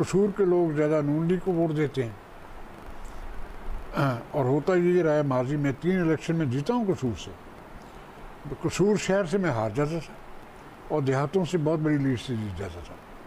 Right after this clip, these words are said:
अब इस बार जो दि-, मुझे वहाँ से काट के मुस्तफाबाद में लगा दिया, जहाँ मेरा ना ताल्लुक ना वास्ता, मुझे देहातों के नाम भी नहीं पता था, तो वहाँ तो मैं जीत सकता ही नहीं था।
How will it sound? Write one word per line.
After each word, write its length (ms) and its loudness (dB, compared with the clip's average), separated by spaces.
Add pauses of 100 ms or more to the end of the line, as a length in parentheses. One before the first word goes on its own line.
(680)
अब 140 0
इस 160 2
बार 220 4
जो 160 6
दि-, 160 2 (540)
मुझे 340 2 (760)
वहाँ 300 2
से 100 2
काट 300 2
के 240 2
मुस्तफाबाद 680 0
में 140 2
लगा 260 2
दिया, 200 2
जहाँ 280 2
मेरा 300 2
ना 140 0
ताल्लुक 480 0
ना 80 2
वास्ता, 380 -2 (1040)
मुझे 160 4
देहातों 380 2
के 80 4
नाम 240 2
भी 60 4
नहीं 120 0
पता 200 2
था, 120 -8 (1300)
तो 60 4
वहाँ 240 4
तो 140 2
मैं 200 2 (220)
जीत 180 2
सकता 300 0
ही 80 4
नहीं 140 2
था। 160 -8